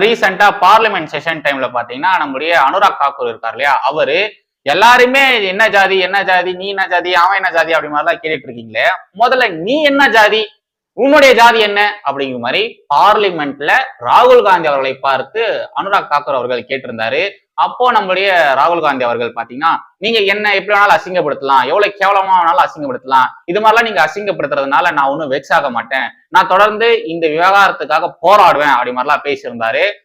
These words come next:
அது மட்டும் இல்லாம இன்னும் நிறைய பேரு ராகுல் காந்தி அவர்களுக்கு சப்போர்ட் பண்ணி பேசியிருந்தாங்க. எனக்கு என்ன புரியலன்னா, நம்முடைய ராகுல் காந்தி அவர்கள் தான் தொடர்ந்து ஜாதி வாரி கணக்கெடுப்பு எடுக்கணும் அப்படிங்கிற மாதிரி கத்திட்டு இருக்காரு. சரி, ஓகேப்பா, உங்களுடைய ஜாதி என்னப்பா, நீங்க என்னப்பா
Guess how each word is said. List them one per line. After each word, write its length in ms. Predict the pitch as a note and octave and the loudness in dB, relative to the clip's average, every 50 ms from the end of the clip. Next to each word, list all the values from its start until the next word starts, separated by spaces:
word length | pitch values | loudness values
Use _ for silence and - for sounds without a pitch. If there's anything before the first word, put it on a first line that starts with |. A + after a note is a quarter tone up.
| _ - | _ -6
அது 200 | - C#3 F3 G3 | -4 -4 -2 -2
மட்டும் 280 | G3+ G3 F#3+ A3 G#3 | -4 -4 -6 -6 -6
இல்லாம 300 | F#3+ E3 D#3+ E3 G3 G#3 F#3+ | -2 -2 -2 0 0 -2 -2
இன்னும் 520 | D#3 C#3+ D#3 F#3 A3+ A#3+ A#3+ A3+ F#3+ D3+ | -2 -6 -8 -8 -8 -6 -6 -6 -6 -4
நிறைய 380 | C#3 C3+ C#3+ F3 G3 F#3+ E3 D3 | -4 -4 -2 -2 -2 -4 -4 -4
பேரு 220 | D#3+ D3 D3+ F3+ | -6 -4 -2 -2
ராகுல் 400 | F#3 E3 C#3 C#3 D#3+ F3+ F#3 F3 | -2 0 2 2 4 2 2 2
காந்தி 200 | E3 D#3+ D3+ C#3+ | 0 0 -2 -2
அவர்களுக்கு 360 | C3+ B2+ A#2+ B2 A#2+ A#2 A2+ - B2+ | -4 -4 -4 -6 -6 -8 -8 -10 -10
சப்போர்ட் 280 | B2 - D#3 D3+ C#3 - | -12 -8 -8 -8 -8 -8
பண்ணி 180 | C3+ C3 C3+ | -12 -12 -12
பேசியிருந்தாங்க. 640 | B2+ C3 C3+ C#3+ C3+ - C#3 B2 A#2 A2+ A2+ A2+ A2+ C3 D#3 F3 F#3 | -12 -8 -8 -10 -8 -10 -12 -10 -8 -8 -6 -4 -4 -2 -2 -2 -2
எனக்கு 180 | G3 A3 G3+ | -4 -4 -2
என்ன 280 | F#3 G3+ A#3+ C#4+ D#4+ D4+ | -2 -2 0 0 0 0
புரியலன்னா, 460 | A#3 A3 G#3 G3 F#3 E3 D3+ C3+ C#3 F3 | 0 0 0 2 2 2 2 2 2 0
நம்முடைய 260 | F#3 E3+ F3 E3+ D3+ C3+ | 0 0 0 0 2 4
ராகுல் 220 | C#3 F#3+ B3 C#4 C#4 | 4 4 4 4 4
காந்தி 200 | B3+ A#3+ G#3+ G3 | 4 2 2 2
அவர்கள் 300 | E3+ - - C3+ C3 B2 | 0 0 0 0 -2 0
தான் 180 | D3 G3 G#3+ | 0 -2 -2
தொடர்ந்து 440 | - E3+ D#3+ F#3 F#3+ F3+ F3 G#3+ A3+ | 0 -2 0 0 0 -2 -2 -2 -2
ஜாதி 400 | F3 D3 G#3 F#3 A3 B3+ B3+ C4 B3 | 0 2 4 4 4 4 2 2 2
வாரி 300 | A3+ G#3 G3+ G#3 A3+ A3 | 4 4 4 2 2 -2
கணக்கெடுப்பு 500 | - F#3 F#3 F3+ F#3 F3+ E3 - E3 D3 | -4 -6 -4 -4 -4 -6 -6 -4 -6 -6
எடுக்கணும் 480 | C3+ D3 D#3 D#3 - D#3+ D#3 D3+ C#3 - - | -4 -4 -6 -6 -6 -8 -8 -8 -8 -8 -10
அப்படிங்கிற 320 | B2 - B2+ B2 A#2+ B2 | -12 -10 -10 -12 -10 -8
மாதிரி 220 | C3+ D3+ C#3+ C3+ - | -8 -8 -8 -8 -10
கத்திட்டு 300 | - B2 - D3 C3 B2 | -12 -12 -12 -14 -12 -12
இருக்காரு. 340 | A#2 - - - A#2 C#3+ F#3+ A3 - _ _ _ _ _ | -10 -6 -6 -4 -2 -2 -4 -4 -6 _ _ _ _ _
சரி, 180 | - A#3+ A#3+ | 2 4 4
ஓகேப்பா, 600 | A3 G#3 A#3+ C4+ C4 B3 A#3 G#3+ - - G#3 B3 | 4 6 4 4 4 2 0 0 2 2 2 2
உங்களுடைய 460 | B3 G#3 G#3+ A#3+ C4 C#4 C4 B3 A#3+ | 2 2 2 2 2 4 4 4 4
ஜாதி 360 | G3 E3 F#3 A3 C4 C4 B3+ G#3 | 4 2 2 2 2 2 0 -2
என்னப்பா, 400 | F#3 F3 F3 E3 E3+ F3 G3+ G#3 | -2 -2 -4 -6 -4 -4 -4 -4
நீங்க 260 | F#3+ G3 G3+ G3 F#3+ | -4 -6 -6 -4 -4
என்னப்பா 460 | F#3 F#3 G#3 A#3 A3+ - F#3 F#3+ | -4 -4 -4 -4 -6 -4 -2 0